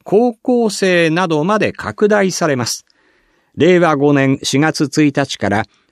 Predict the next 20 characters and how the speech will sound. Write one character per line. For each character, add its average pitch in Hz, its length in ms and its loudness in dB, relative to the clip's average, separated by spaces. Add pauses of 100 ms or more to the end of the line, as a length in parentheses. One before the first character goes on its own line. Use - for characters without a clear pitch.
(160)
子 135 140 0
ど 190 100 4
も 196 220 2
医 156 80 2
療 180 260 2
費 92 160 -2
助 113 160 2
成 226 320 2
制 214 300 2
度 135 100 0
の 104 140 2
対 139 200 0
象 135 200 0
を、 117 280 0 (320)
え、 - 120 -10
高 226 380 0
校 208 340 2
生 87 240 -4
な 98 120 0
ど 76 140 -8